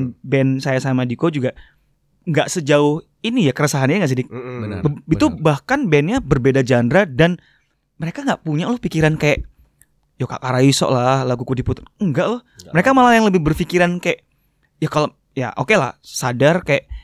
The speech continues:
Speaker 1: ini lagunya terlalu anti mainstream untuk diputar di radio.
Speaker 2: Hmm.
Speaker 1: Yang mereka lakukan, teman-teman kami yang satu angkatan, satu generasi ini,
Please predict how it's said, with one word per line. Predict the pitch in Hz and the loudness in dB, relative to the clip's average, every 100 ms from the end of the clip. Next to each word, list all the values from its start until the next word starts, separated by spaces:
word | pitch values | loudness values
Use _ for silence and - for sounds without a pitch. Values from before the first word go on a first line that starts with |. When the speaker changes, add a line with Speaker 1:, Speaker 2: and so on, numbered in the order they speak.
| _ _ | _ _
Speaker 1:
ini | 139 | -2
lagunya | 180 151 143 180 | 2 2 2 2
terlalu | 147 131 127 127 131 127 127 127 | 2 2 2 4 4 4 2 0
anti | 135 131 131 | -2 0 2
mainstream | 131 127 170 | 2 0 0
untuk | 147 139 | -2 -4
diputar | 139 123 123 147 | -4 -4 -2 0
di | 139 | 0
radio. | 127 120 123 117 - | 0 -2 -2 -2 -6
Speaker 2:
Hmm. | 101 110 104 | -16 -12 -6
Speaker 1:
Yang | 113 202 | 0 2
mereka | 208 202 190 | 2 2 2
lakukan, | 190 - 139 135 | 2 2 2 2
teman-teman | 156 165 160 160 | 2 2 2 0
kami | 160 156 143 | -2 -2 0
yang | 139 | -2
satu | 143 135 | -4 -6
angkatan, | 139 139 139 | -6 -6 -6
satu | 139 | -6
generasi | 131 131 131 123 | -4 -2 -2 -4
ini, | 127 | -4